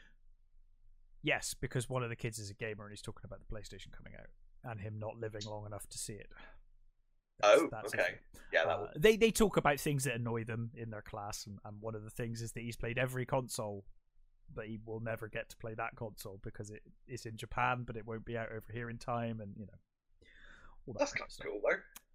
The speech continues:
Speaker 1: Yeah, oh no, is it, I honestly, uh, I'm really curious what you make of this. I think we'll have a good discussion probably next time when you've watched it,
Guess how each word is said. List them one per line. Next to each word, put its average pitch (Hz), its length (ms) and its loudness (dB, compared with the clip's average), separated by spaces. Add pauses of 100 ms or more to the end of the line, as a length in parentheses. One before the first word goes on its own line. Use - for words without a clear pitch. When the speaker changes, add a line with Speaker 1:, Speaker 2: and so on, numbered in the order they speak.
(120)
Speaker 1:
Yeah, 151 260 8
oh 190 80 12
no, 240 160 10
is 160 160 4
it, 170 120 -2
I 175 120 6
honestly, 147 600 4
uh, 120 240 4
I'm 139 280 6
really 139 240 2
curious 123 340 -2
what 117 100 -6
you 117 80 -6
make 113 220 -4
of 127 80 -4
this. 131 340 -2
I 120 60 -4
think - 180 -8
we'll 107 100 -10
have 107 100 -10
a - 20 -10
good 110 180 -10
discussion - 460 -8
probably 110 220 -8
next 110 240 -10
time 110 180 -4
when 107 100 -8
you've 110 160 -6
watched 110 300 -8
it, 117 140 -2